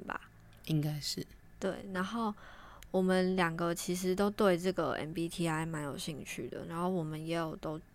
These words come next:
Speaker 1: 我们也都有去测，但是我们其实对这个测验还是有一些些疑惑，就是一个人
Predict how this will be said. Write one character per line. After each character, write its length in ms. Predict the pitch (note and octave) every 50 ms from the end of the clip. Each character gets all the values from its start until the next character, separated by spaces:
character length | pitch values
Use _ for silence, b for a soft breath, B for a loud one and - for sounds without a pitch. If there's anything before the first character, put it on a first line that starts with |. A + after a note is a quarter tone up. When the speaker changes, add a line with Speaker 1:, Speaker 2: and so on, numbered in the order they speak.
| - - - - -
Speaker 1:
我 120 | F3+ F#3
们 100 | F3 E3+
也 80 | E3+ E3
都 140 | - F#3 F3+
有 120 | E3 -
去 160 | - - - D#3+
测， 360 | - - - - - - - - - B B B B B B B B B B B
但 200 | B A3+ A3+ A#3
是 240 | A3+ A#3 B3 A#3+ A3+
我 160 | G#3 F#3 E3+
们 140 | E3 E3 E3
其 180 | - - E3
实 140 | D#3+ E3 E3
对 200 | E3+ - G3+ F#3+
这 100 | F#3 G3
个 100 | F#3+ F3
测 320 | E3+ - - - G#3+ F#3 E3+
验 240 | F3+ F3+ E3+ E3 E3+
还 180 | F3 D#3+ -
是 220 | F3 F#3 F#3+ F#3 F3+
有 180 | D#3+ C#3+ -
一 180 | - F#3 F3+ F3
些 340 | F3+ - - - E3 D#3+ F3
些 340 | - - - D#3+ D#3 D#3 -
疑 360 | - - C#3 C#3 C3+ - F#3+
惑， 340 | F3+ - - F#3+ F3 - - A3+ G#3+
就 120 | - - G#3
是 300 | G3 - - G3+ G3 G3+ b b b b b b b b b b b b b b b b - - -
一 100 | F#3+ G#3+ G3
个 200 | - G#3+ G3+ F#3+
人 420 | F3+ F3 F3 E3+ F3 F3+ F3+ F3+